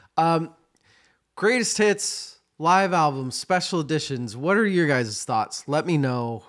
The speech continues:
We'll, we'll have an open debate. We'll keep talking about this. Uh, last year, Rachel and I did a, uh, Here's Where You're Wrong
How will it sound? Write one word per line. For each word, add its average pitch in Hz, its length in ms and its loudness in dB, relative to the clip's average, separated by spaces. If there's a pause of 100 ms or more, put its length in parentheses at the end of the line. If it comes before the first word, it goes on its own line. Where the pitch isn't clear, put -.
(120)
We'll, 160 560 -2 (480)
we'll 143 240 -6
have 175 300 2
an 160 400 0
open 175 280 -2
debate. 127 600 -4
We'll 143 100 -6
keep 156 260 -8
talking 127 440 0
about 107 280 -4
this. 107 280 -6 (500)
Uh, 139 240 2
last 165 500 2
year, 165 400 2
Rachel 156 440 2
and 151 100 2
I 143 180 4
did 143 540 2
a, 127 540 2
uh, 120 340 -2 (220)
Here's 147 340 2
Where 147 160 0
You're 139 160 0
Wrong 135 500 -2